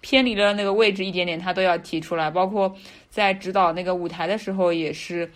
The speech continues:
说他觉得哪个动-，哪个地方观众可能看上去觉得说，呃，你，你们这个动作太小了，大家，呃，看上去这个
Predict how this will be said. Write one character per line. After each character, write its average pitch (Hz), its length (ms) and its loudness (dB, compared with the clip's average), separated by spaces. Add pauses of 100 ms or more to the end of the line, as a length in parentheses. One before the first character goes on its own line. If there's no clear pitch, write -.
(360)
说 175 400 -2 (180)
他 190 80 -4
觉 175 140 -2
得 170 80 2
哪 170 160 -2
个 170 100 0
动-， 180 220 -6
哪 170 140 -2
个 175 100 0
地 208 160 -4
方 180 380 2 (260)
观 214 180 0
众 202 160 -2
可 190 180 -6
能 156 360 -6
看 196 180 -8
上 185 200 -2
去 185 200 -8
觉 165 160 -4
得 170 200 0
说， 170 340 -2 (520)
呃， 160 280 -6
你， 165 140 -8
你 170 200 -6
们 185 200 -2
这 220 40 -2
个 208 120 -2
动 208 120 -4
作 196 80 0
太 214 220 -6
小 196 160 -2
了， 151 80 -2
大 170 140 -2
家， 170 280 -2 (320)
呃， 110 300 -8
看 - 180 -8
上 185 160 -2
去 180 160 -10
这 165 120 -6
个 82 600 -8